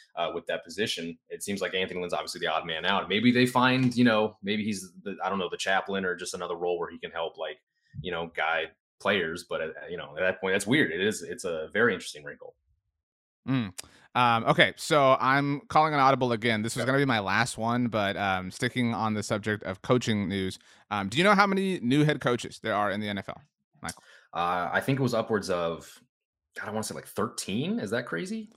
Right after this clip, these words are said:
Speaker 1: That seems really
Speaker 2: No,
Speaker 1: high.
Speaker 2: that's a li-, that's a little bit too much. Your
Speaker 1: Okay.
Speaker 2: coffee's a little strong this morning.
Speaker 1: <laughs>
Speaker 2: Um, I don't know what happened on the, the skillet or whatever it was. I had, actually had brats yesterday myself. So a good br-,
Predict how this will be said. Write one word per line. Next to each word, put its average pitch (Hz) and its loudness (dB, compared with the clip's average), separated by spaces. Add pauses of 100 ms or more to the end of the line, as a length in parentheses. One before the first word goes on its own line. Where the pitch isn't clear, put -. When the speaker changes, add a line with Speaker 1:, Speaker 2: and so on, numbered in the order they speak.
Speaker 1:
That - -20
seems 143 -6
really 82 -4
Speaker 2:
No, 104 2
Speaker 1:
high. 95 2
Speaker 2:
that's 101 -4
a 117 -4
li-, 120 0
that's 117 -4
a - -10
little 120 0
bit 113 -4
too 113 -2
much. 87 -4
Your 82 0
Speaker 1:
Okay. 95 -4
Speaker 2:
coffee's 107 0
a - -6
little 101 -4
strong 104 -2
this 92 -8
morning. 90 -6
Speaker 1:
<laughs> - -14
Speaker 2:
Um, 101 -2
I 117 0
don't 127 2
know 120 4
what 117 -4
happened 110 0
on 104 -2
the, 92 -4 (100)
the 101 -10
skillet 107 -6
or 98 -2
whatever 95 -2
it 92 -6
was. 98 -4
I 143 10
had, 185 8
actually 139 2
had 120 2
brats 104 0
yesterday 104 -6
myself. 90 -10
So 90 -6
a 117 -4
good 175 6
br-, - -6